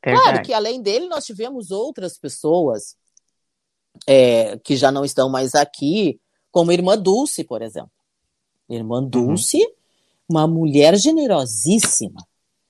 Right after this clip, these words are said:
Speaker 1: que tava sempre pronta pra acolher e pra ajudar as pessoas mais pobres. Tivemos aí uma pessoa, assim, que, é, talvez tenha me marcado muito,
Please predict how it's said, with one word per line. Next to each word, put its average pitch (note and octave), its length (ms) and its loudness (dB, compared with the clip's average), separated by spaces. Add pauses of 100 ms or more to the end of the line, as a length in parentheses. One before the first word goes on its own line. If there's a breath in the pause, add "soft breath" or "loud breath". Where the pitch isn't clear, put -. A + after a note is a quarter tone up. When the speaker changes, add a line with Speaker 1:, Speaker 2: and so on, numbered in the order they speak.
(360)
Speaker 1:
que F3 120 -10
tava F3 280 4
sempre G3+ 320 2
pronta G3+ 420 4
pra F#3 180 -2
acolher D#3+ 600 0
e F3 120 -4
pra D#3 180 0
ajudar D3 360 0
as D#3+ 140 -2
pessoas D#3+ 600 -2
mais D3+ 280 -6
pobres. B2+ 520 0 (280 soft breath)
Tivemos C4 640 0
aí F3+ 280 0
uma G3+ 140 -6
pessoa, F#3+ 480 -4
assim, G3 240 -4
que, G3 300 -6 (800 soft breath)
é, F3 220 4 (240)
talvez C4+ 400 2
tenha D#4+ 200 0
me C4 120 -2
marcado G3+ 640 -2
muito, F#3 760 0